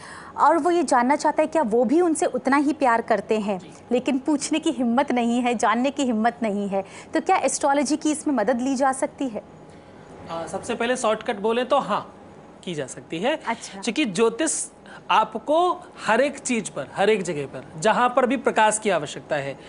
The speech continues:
Speaker 2: वेद चक्षु क्लेदम स्मृतम ज्योतिषम श्रेष्ठता चांग मध्योत तेनोच्यते संयतो पीतर ही कर्ण नाशात भी चक्षुषांगे नहीनो न किंचित करहा। जहाँ पर भी अंधेरा है,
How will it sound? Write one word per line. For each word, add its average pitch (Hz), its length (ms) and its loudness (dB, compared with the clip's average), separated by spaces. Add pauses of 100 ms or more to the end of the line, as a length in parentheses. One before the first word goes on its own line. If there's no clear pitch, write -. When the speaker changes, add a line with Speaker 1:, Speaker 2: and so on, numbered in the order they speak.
(300)
Speaker 2:
वेद 226 260 4
चक्षु 294 440 0
क्लेदम 269 420 2
स्मृतम 262 420 0
ज्योतिषम 226 580 2 (600)
श्रेष्ठता 254 640 4
चांग 220 340 4
मध्योत 208 500 0
तेनोच्यते 180 840 0 (280)
संयतो 202 520 -2
पीतर 226 420 -2
ही 240 140 0
कर्ण 214 320 0
नाशात 185 500 -2
भी 156 220 -8
चक्षुषांगे 220 840 -2 (380)
नहीनो 226 600 2
न 208 100 0
किंचित 165 380 -6 (120)
करहा। 143 280 -6 (340)
जहाँ 214 540 4
पर 240 160 6
भी 285 180 4
अंधेरा 202 360 2
है, 190 200 0